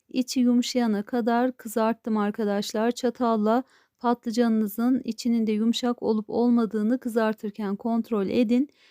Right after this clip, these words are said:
Yüksek ateşte kızartırsanız patlıcanın üstü bir anda kızaracaktır,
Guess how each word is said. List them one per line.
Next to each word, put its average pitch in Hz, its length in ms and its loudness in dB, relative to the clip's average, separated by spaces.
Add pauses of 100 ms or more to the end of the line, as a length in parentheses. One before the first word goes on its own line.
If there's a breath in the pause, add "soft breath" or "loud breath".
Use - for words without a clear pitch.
(160 soft breath)
Yüksek 240 380 -4
ateşte 226 600 -2
kızartırsanız 240 920 -2
patlıcanın 240 800 -2
üstü 233 360 -6
bir 247 100 2
anda 233 500 0 (520)
kızaracaktır, 247 880 2